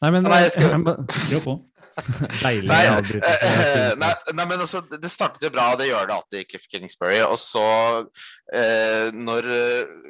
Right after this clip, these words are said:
Speaker 2: DeAndre Hopkins blir borte, og så fortsetter de med de samme playsene, de er, de har en god, liksom, plan A, men Cliff Kingsbury har ikke hatt en plan B i hele sin karriere, og det ser man jo også på at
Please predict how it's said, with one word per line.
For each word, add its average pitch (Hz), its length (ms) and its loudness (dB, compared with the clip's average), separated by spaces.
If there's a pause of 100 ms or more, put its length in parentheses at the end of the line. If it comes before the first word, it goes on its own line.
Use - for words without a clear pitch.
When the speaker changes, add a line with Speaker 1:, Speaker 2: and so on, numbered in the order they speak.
(120)
Speaker 2:
DeAndre 117 320 -4
Hopkins 110 380 -10
blir 113 100 -6
borte, 117 380 -2 (100)
og 147 240 0
så 131 240 -4
fortsetter - 640 -10
de 147 80 -6
med 151 140 -6
de - 20 -6
samme 95 560 -4
playsene, 101 400 -8
de 143 160 -4
er, 107 300 0 (340)
de 131 160 -4
har 131 300 0
en 156 100 -16
god, 131 300 -6
liksom, 147 160 -10 (180)
plan 123 320 2
A, 131 300 4 (100)
men 147 240 -8
Cliff - 320 -8
Kingsbury 113 400 -2
har 127 80 4
ikke 123 160 -4
hatt 135 140 -6
en 123 80 -14
plan 110 260 0
B 107 140 -2 (100)
i 110 80 -2
hele 95 160 -4
sin 92 160 -18
karriere, 107 380 0 (420)
og 120 80 -10
det 135 80 -2
ser 98 320 -2
man 101 160 -6
jo 110 80 -4
også - 240 -10
på 113 160 -4
at - 160 -18